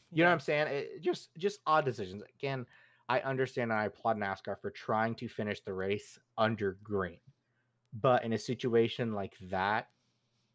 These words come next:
Speaker 1: that could have been really, really bad.
Speaker 2: Yeah. Especially with the amount of right front damage, or the, sorry, I'm sorry. No, it is right front damage
Speaker 1: Yeah,
Speaker 2: he
Speaker 1: right
Speaker 2: had.
Speaker 1: front, yep.
Speaker 2: Um, you know, I,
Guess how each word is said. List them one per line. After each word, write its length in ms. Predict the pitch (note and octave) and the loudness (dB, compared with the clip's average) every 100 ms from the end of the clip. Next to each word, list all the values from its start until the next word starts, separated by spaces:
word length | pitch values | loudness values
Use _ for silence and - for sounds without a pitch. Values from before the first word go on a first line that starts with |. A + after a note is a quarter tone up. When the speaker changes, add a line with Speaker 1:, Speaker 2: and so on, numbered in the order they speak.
| _ _ _ _ _ - | _ _ _ _ _ -8
Speaker 1:
that 260 | A2 A2 - | -2 -2 0
could 120 | D3 | -2
have 100 | B2+ | 2
been 160 | A#2+ F#2+ | 0 0
really, 460 | F#2 F#2+ G#2+ G#2+ F#2 | -4 0 2 2 0
really 240 | F2+ E2 | -2 -6
bad. 260 | D2+ - - _ _ _ | -12 -16 -20 _ _ _
Speaker 2:
Yeah. 200 | D#3 - - _ _ _ _ _ _ - - | -20 -20 -20 _ _ _ _ _ _ -20 -14
Especially 560 | E3+ - G#3 - A3 F#3 | -10 0 0 2 0 2
with 160 | E3+ | 0
the 80 | E3+ | -2
amount 200 | E3+ E3 | -2 -2
of 60 | D3 | 0
right 160 | D#3 | -2
front 260 | - D#3 C#3 | -2 -6 -4
damage, 520 | D3+ D#3+ C#3 - - | -4 -4 -6 -8 -8
or 80 | E3+ | -8
the, 80 | D3 | -8
sorry, 320 | - D3 D3 - | -4 -2 -2 -4
I'm 80 | E3 | -6
sorry. 300 | C#3+ C3 - _ - | -6 -8 -12 _ -4
No, 100 | G3+ | 0
it 80 | G#3+ | 2
is 140 | G#3+ | 2
right 140 | D#3 B2+ | 0 -4
front 280 | - B2+ - _ - | -4 -6 -8 _ -8
damage 240 | D#3+ D3 | -4 2
Speaker 1:
Yeah, 80 | C#3 | 4
Speaker 2:
he 60 | G#2+ | 6
Speaker 1:
right 100 | G#2+ | 4
Speaker 2:
had. 240 | - C3 | 4 0
Speaker 1:
front, 160 | F#2 F2+ _ _ | -4 -8 _ _
yep. 80 | D3 | -6
Speaker 2:
Um, 380 | C#3+ C3 A#2+ A2+ _ _ | -4 -4 -8 -14 _ _
you 120 | - D3 | -10 -8
know, 140 | A#2+ _ _ _ _ _ _ _ _ _ _ - | -10 _ _ _ _ _ _ _ _ _ _ 0
I, 220 | E3 E3 | 4 4